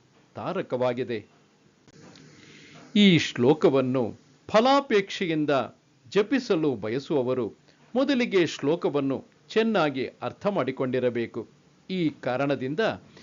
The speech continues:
ಈ ಶ್ಲೋಕದ ವಿಸ್ತಾರ ಪದಶಃ ಅರ್ಥವನ್ನು ಹೊಂದಿರುವ ಪ್ರತ್ಯೇಕ ವಿಡಿಯೋದ ಲಿಂಕ್ ಕೆಳಗಡೆ ಡಿಸ್ಕ್ರಿಪ್ಷನ್ ಬಾಕ್ಸ್‌ನಲ್ಲಿ ಕೊಡಲಾಗಿದೆ. ಅದನ್ನು ಬಳಸಿಕೊಂಡು ಚೆನ್ನಾಗಿ ಮೊದಲು ಅರ್ಥ ಮಾಡಿಕೊಳ್ಳಿ.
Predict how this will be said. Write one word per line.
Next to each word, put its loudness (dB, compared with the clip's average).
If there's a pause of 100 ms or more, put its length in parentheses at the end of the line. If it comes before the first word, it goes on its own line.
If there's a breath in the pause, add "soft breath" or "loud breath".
(260 loud breath)
ಈ 2
ಶ್ಲೋಕದ 0
ವಿಸ್ತಾರ 0
ಪದಶಃ -2
ಅರ್ಥವನ್ನು -2
ಹೊಂದಿರುವ -4 (380)
ಪ್ರತ್ಯೇಕ 0
ವಿಡಿಯೋದ -2 (180)
ಲಿಂಕ್ -2 (240)
ಕೆಳಗಡೆ -2 (160)
ಡಿಸ್ಕ್ರಿಪ್ಷನ್ -6
ಬಾಕ್ಸ್‌ನಲ್ಲಿ -4
ಕೊಡಲಾಗಿದೆ. -6 (420)
ಅದನ್ನು 0
ಬಳಸಿಕೊಂಡು -6 (380)
ಚೆನ್ನಾಗಿ 0
ಮೊದಲು -4 (100)
ಅರ್ಥ -10
ಮಾಡಿಕೊಳ್ಳಿ. -4